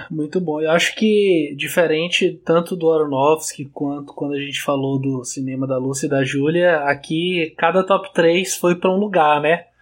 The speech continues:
Apesar de, claro, como a gente tá falando de um diretor com uma filmografia curta, a gente vai, vai acabar se repetindo. Mas eu achei legal que o Fernando foi pra um lado, a, a Marina foi pra outro.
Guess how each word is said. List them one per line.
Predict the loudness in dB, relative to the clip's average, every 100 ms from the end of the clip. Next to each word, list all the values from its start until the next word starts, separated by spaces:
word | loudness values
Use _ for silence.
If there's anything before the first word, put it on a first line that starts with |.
| _ _
Apesar | 0 2 4 0
de, | 2
claro, | 2 4 2
como | 0 0
a | 2
gente | 0
tá | 0
falando | 2 0
de | 0
um |
diretor | 0 2 2 4 2 2
com | -4
uma | -4
filmografia | -4 -4 -2 -4 0 -2
curta, | 0 2 2 2 2
a |
gente | 2 -2 2
vai, | 0
vai | 2 0
acabar | 2 2 2
se | 2
repetindo. | 0 2 2 2 2 0 -2 -20 -20 -20 -20 _ _ 0
Mas | 0
eu |
achei | 2 0
legal | 2 0
que | 0 0 0
o |
Fernando | 2 0 2 2 0
foi | -2 -4
pra | -2
um |
lado, | 2 4 2 0 0
a, | 0 0 -4
a |
Marina | 0 0 -2
foi | -4 -2
pra | 0
outro. | 2 2 2 0 -4 -4 -6